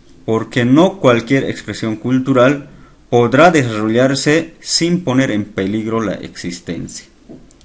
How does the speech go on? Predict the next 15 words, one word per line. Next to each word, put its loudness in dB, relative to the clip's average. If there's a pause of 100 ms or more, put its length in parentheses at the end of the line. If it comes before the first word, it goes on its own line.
(1040)
Y 4
es 4
así 2
que 2
hace 0
énfasis 0
en 6
estudiar 2
los 0
elementos -2
y -8
características -4
de -2
los -6
ecosistemas, -2